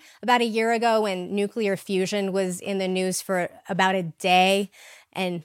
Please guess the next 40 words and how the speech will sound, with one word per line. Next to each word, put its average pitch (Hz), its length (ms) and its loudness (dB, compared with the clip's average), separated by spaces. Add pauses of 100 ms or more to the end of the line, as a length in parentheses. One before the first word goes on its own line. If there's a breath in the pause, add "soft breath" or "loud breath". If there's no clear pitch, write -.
we 208 160 4
all 202 140 6
moved 202 260 2
on? 190 220 2
Well, 180 200 0
the 196 140 -6
people 285 240 0
in 294 80 4
Silicon 247 320 2
Valley 196 420 6
are 175 100 -2
still 208 280 -4
talking 202 540 -2
about 226 420 0
that. 233 300 0
And 190 160 -4
I 185 80 -2
think 214 260 -4 (300 soft breath)
part 226 200 2
of 220 120 2
it 202 120 2
is 180 400 0 (460 soft breath)
it's - 260 -8
catnip 269 520 2
for, 214 320 2
you 202 100 -2
know, 175 140 -2
the 170 100 -4
techie 180 680 -2
set, 156 540 0
uh, 175 200 2
'cause 185 180 -4
it 180 100 0
has 190 220 2
this 180 180 -2
moonshot 196 680 0 (180)
quality 180 500 0
to 165 240 -6
it. 160 160 -4 (440 loud breath)
But 196 260 4